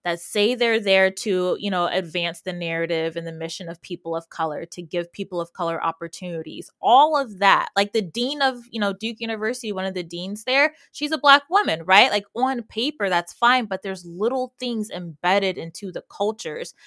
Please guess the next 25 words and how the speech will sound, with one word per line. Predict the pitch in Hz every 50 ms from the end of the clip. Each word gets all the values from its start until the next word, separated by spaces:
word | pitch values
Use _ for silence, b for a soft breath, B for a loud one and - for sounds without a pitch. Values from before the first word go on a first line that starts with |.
| b b -
that | 185 175
make | 175 196 196 -
it | 220 -
very | 175 190 180 180 175 165
difficult | 151 - - 185 - 202 - - 175 165 156
and | 160 160 -
problematic | _ - 185 175 180 180 175 160 160 160 170 175 175 170 165
for | _ _ 175
us | 165 165 - -
to | 180 151
just | - 170 160 -
survive | - 170 165 156 151 151 151 156 165 170 160
in | 147 147
that | 156 - - _ 180
ecosystem. | 170 - _ 139 117 - - - - - - - 131 85 82 - 202 b b b b b b -
So | - 254 240
once | 240 220 294 403 494 - 587 523
I | 392
realized | 285 269 254 247 202 185 185 185 - - 190
that, | 262 277 254 180 151 - -
I | 262 294
was | 285 285 269 -
like, | - 214 202 190 196 - _ _ _
"Oh, | 247 285 311 302 285 269
wait. | 285 294 285 226 156 135 -